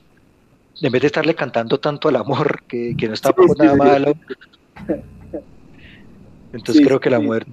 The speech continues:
Speaker 1: es algo que es indi-, indiscutiblemente para cantar. Y para terminar esta parte del, del programa donde vamos a hablar del, del, de las, del, de las producciones, pues llegan el dos mil quince a sus veinte años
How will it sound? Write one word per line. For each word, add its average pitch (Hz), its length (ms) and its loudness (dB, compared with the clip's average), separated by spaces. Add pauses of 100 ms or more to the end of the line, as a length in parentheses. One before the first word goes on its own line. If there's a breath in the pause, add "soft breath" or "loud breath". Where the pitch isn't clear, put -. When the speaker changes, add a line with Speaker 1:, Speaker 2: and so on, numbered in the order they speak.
Speaker 1:
es 127 200 -6
algo 120 160 -2
que 123 120 -4
es 110 120 -6
indi-, 117 560 -10
indiscutiblemente 117 800 -6
para 110 200 -2
cantar. - 300 -14 (520 loud breath)
Y 156 80 -2
para 160 220 -2
terminar 160 280 0
esta 208 220 -2
parte 180 340 -2
del, 170 120 2
del 151 140 0
programa 117 500 -2
donde 123 260 -2
vamos 117 300 -4
a - 20 0
hablar 110 260 -4
del, 117 140 -8
del, 120 200 -10
de 120 100 -4
las, 117 360 -6
del, 107 300 -10
de 113 80 -8
las 107 160 -8
producciones, 131 540 0
pues 127 120 -2
llegan 127 220 2
el 165 100 0
dos 123 160 0
mil 117 200 -10
quince 151 420 -4
a 123 80 0
sus 110 180 -8
veinte 123 360 -2
años 127 400 -4